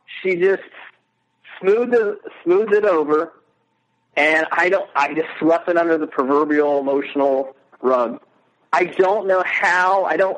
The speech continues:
I don't remember what was said, but I just literally said, "Okay, well, as long as they,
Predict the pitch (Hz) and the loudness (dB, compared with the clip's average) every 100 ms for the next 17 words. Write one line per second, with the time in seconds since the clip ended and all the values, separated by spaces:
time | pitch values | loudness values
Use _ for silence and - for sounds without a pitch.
0 | - 202 170 143 139 170 175 160 147 - | -4 -2 0 0 0 0 0 0 -2 -2
1 | 104 - - 180 185 180 190 - - - | -8 -12 -4 0 2 2 0 -4 -12 -20
2 | _ _ 160 160 156 - - 170 180 - | _ _ -2 0 0 -6 -2 0 0 -4
3 | - - 131 160 175 175 170 170 170 - | -14 -4 2 2 2 2 2 2 -2 0
4 | 160 151 147 147 _ _ _ _ _ - | 2 2 0 -4 _ _ _ _ _ 0
5 | 277 - 214 185 185 185 190 196 190 214 | 0 0 0 2 2 2 2 0 0 0
6 | 214 208 190 196 180 175 | 0 0 0 0 0 -4